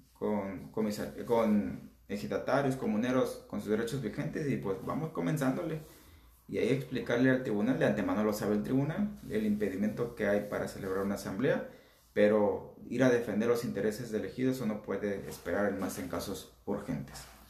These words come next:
Conclusiones. Entonces, ¿se puede fraccionar el uso común? Respuesta es sí, pero debe ser de manera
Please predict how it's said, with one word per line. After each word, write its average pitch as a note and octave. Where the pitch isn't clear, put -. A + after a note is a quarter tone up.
Conclusiones. D3
Entonces, D#3+
¿se C#3+
puede G3
fraccionar G3+
el G3+
uso G3+
común? G#3
Respuesta F3+
es F#3
sí, -
pero A#2
debe C#3+
ser D3+
de C3+
manera B2